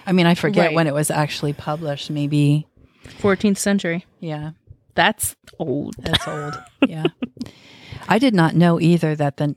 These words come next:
Speaker 1: the movie A Knight's Tale with Heath Ledger was actually the Canterbury Tales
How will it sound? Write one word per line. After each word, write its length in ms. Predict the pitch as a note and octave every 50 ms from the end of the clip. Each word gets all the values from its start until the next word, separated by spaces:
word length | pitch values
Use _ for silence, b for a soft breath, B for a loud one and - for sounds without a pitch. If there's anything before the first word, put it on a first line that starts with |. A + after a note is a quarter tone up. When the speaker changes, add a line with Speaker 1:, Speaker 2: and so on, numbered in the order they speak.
| - - - _
Speaker 1:
the 160 | - D#3 E3+ D#3+
movie 380 | D#3+ D#3+ D#3+ D#3 D#3 D#3 D#3+
A 140 | D3 - C#3+
Knight's 340 | D3+ C#3+ C#3 D3+ - - -
Tale 320 | - F#3 F3 F3 F3 F#3
with 160 | F#3 E3 D3+ -
Heath 320 | - - D#3+ D#3+ - -
Ledger 640 | D#3+ C#3+ C#3 C#3+ - - F3 F3+ G3 G#3+ A3 A3 _ _ _ _ _ _ _ _ -
was 140 | F3 F3 - -
actually 720 | - D#3+ E3+ E3+ - - - F#3 E3+ E3+ D#3+ D#3 D#3 D3+ D3+
the 120 | D#3 D3+
Canterbury 560 | - - F3 E3 E3+ E3 D#3 C#3+ C3+ C3 C3+
Tales 640 | - - D#3 C#3 C#3 C#3 - E3 - - - - -